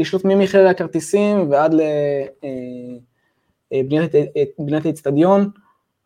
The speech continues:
זה מאוד מאוד מורכב. אה, זהו, זה פחות או יותר על ה-, על קצה המזלג, מה שנקרא.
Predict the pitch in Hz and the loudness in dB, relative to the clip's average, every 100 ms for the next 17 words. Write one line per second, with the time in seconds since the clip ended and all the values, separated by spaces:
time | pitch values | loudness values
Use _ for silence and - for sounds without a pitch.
0 | _ _ 131 127 135 180 190 165 135 127 | _ _ -6 0 6 8 8 4 0 0
1 | 160 185 254 - _ _ _ _ 143 135 | 2 2 2 -4 _ _ _ _ 2 4
2 | 131 131 135 135 135 135 135 131 131 131 | 4 4 6 6 6 4 2 -2 -4 -4
3 | 127 131 135 - _ _ _ _ _ _ | -4 -6 -8 -12 _ _ _ _ _ _
4 | _ _ - - _ _ _ - 220 208 | _ _ -20 -20 _ _ _ 2 2 2
5 | - _ _ 143 147 160 165 160 156 147 | -6 _ _ -4 -2 -2 -2 -4 -6 -6
6 | 170 165 175 160 151 147 143 143 139 135 | -6 -2 -2 0 -2 -2 -6 -8 -8 -8
7 | 131 - 139 - 160 147 143 156 120 71 | -10 -12 -14 -4 0 0 2 0 -2 -12
8 | 67 | -14